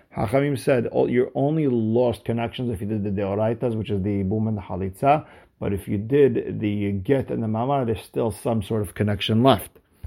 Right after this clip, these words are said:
We started the Gemara that discussed why I need a, why the Hachamim say that a get i-, is needed by a yebama.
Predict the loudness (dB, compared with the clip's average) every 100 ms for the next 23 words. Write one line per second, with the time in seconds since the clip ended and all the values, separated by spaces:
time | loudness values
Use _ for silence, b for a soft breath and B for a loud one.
0 | b _ _ B B B 0 0 4 4
1 | 6 4 4 4 4 4 2 0 -2 -2
2 | 0 4 4 4 4 2 2 2 2 0
3 | 2 2 2 0 -2 -2 0 2 4 4
4 | 0 -2 0 0 0 0 4 4 4 2
5 | 4 2 2 2 2 2 2 0 0 0
6 | 0 0 0 -2 0 2 4 2